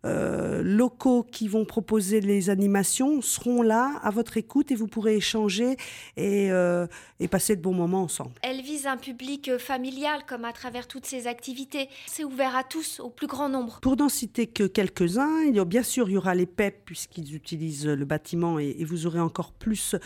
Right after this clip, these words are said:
Speaker 1: l'occasion de comprendre comment, comment fonctionne le site. Il y aura bien sûr, euh, des gens du C N D, euh, du Centre Nautique du Rouet, les écuries, euh, du Moulin, euh, avec Francesca Bormioli qui, qui, qui habite Éclusel, donc qui est une de mes écluselloises. Il y aura la Fédération de pêche,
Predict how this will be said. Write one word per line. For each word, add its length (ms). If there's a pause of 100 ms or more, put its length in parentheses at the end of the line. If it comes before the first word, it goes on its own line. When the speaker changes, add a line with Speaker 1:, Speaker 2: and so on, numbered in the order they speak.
(280)
Speaker 1:
l'occasion 500
de 100
comprendre 540
comment, 420
comment 280
fonctionne 520
le 80
site. 340 (160)
Il 60
y 60
aura 180
bien 180
sûr, 360
euh, 200
des 180
gens 180
du 140
C 180
N 240
D, 260 (420)
euh, 140
du 140
Centre 400
Nautique 360
du 120
Rouet, 380
les 260
écuries, 640
euh, 120
du 200
Moulin, 460 (400)
euh, 260
avec 220
Francesca 600
Bormioli 580
qui, 340
qui, 300
qui 140
habite 340
Éclusel, 640
donc 220
qui 100
est 40
une 120
de 100
mes 220
écluselloises. 800
Il 40
y 20
aura 160
la 80
Fédération 580
de 60
pêche, 480